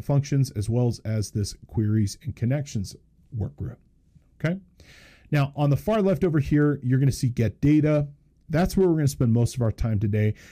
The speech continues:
And the most common aspects of Get Data,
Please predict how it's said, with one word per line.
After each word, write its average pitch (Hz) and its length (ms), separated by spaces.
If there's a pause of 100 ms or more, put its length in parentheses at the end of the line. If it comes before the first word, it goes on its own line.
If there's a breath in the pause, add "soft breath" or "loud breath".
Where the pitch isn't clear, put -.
And 131 100
the 135 60
most 139 200
common 220 360
aspects 147 580
of 107 160
Get 113 220
Data, 107 480